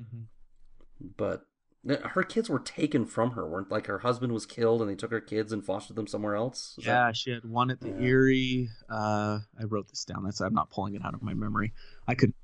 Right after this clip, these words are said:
Speaker 1: even remember. Fobrin Martell wore a friggin' helmet. Um,
Speaker 2: Guilty.
Speaker 1: her, one at the Eyrie, one at Highgarden, and one that says was just given to a wet nurse.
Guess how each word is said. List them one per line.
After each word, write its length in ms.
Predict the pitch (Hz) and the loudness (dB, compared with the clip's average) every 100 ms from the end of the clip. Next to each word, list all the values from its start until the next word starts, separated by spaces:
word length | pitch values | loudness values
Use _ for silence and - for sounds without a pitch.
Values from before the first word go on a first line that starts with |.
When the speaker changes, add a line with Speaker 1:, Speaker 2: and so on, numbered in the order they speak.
| - | -4
Speaker 1:
even 140 | 104 | 0
remember. 220 | 101 101 | 2 2
Fobrin 360 | 104 110 110 117 | 2 4 6 6
Martell 360 | 113 110 123 120 | 4 2 4 4
wore 160 | 117 | 4
a 40 | 113 | 2
friggin' 260 | 131 120 110 | -4 -8 -8
helmet. 280 | 113 101 - - - _ - | -8 -10 -18 -20 -20 _ 4
Um, 400 | 123 117 117 120 _ _ _ | 6 6 2 -4 _ _ _
Speaker 2:
Guilty. 280 | 98 92 156 | -6 -6 -6
Speaker 1:
her, 300 | 131 120 110 _ _ _ | -6 -8 -10 _ _ _
one 160 | 135 131 | -6 -4
at 100 | 123 | -2
the 180 | 120 123 | 2 6
Eyrie, 300 | 135 135 131 | 8 8 4
one 220 | 123 120 | 2 -6
at 80 | - | -2
Highgarden, 680 | 120 120 123 120 117 117 113 _ - | -4 -2 -2 -2 -4 -6 -8 _ -12
and 300 | 113 110 107 _ _ _ 175 - | -10 -10 -12 _ _ _ _ -18
one 240 | 120 117 | -6 -2
that 100 | 117 | -2
says 240 | - 117 117 | 0 -2 -2
was 100 | 120 | -4
just 220 | 123 - | -4 0
given 260 | - 120 113 | 2 4 2
to 140 | - | 2
a 100 | - | 0
wet 280 | - 156 139 | 0 0 -2
nurse. 340 | 120 104 - | -4 -6 -6